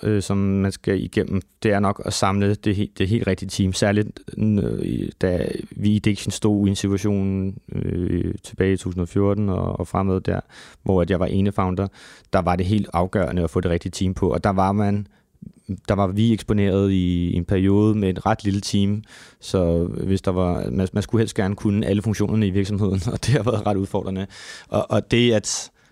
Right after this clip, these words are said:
at Diction i de første fem, seks år af, af virksomhedens levetid faktisk var jo lidt et,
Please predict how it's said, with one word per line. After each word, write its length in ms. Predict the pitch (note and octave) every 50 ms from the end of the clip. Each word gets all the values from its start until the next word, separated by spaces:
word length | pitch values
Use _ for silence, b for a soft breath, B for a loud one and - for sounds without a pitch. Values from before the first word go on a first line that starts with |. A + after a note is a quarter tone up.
| b b b _ _
at 120 | - A2 G#2 - _ _ - G2 - -
Diction 300 | A#2 G#2+ - - A#2+ A2+
i 40 | G#2+
de 140 | F#2+ G#2 G2
første 380 | - G2 G2 - - - A2
fem, 300 | - - - G#2 F#2+ F#2+
seks 460 | F#2 - - - - A2 - - - -
år 260 | - G#2 G#2+ G2+ G2
af, 60 | F#2+ - -
af 240 | - - G2+ F#2 F#2+
virksomhedens 440 | G2+ G2 - G#2+ G#2+ G#2 G2 F2
levetid 440 | G2 G2 G2 G2+ G#2+ A2 - - F#2+
faktisk 380 | - F#2 E2 F#2+ G2 - - -
var 200 | - F#2 G2 A2+
jo 60 | G#2+
lidt 180 | G2 F#2+ G2 G2+
et, 180 | G2 F2+ B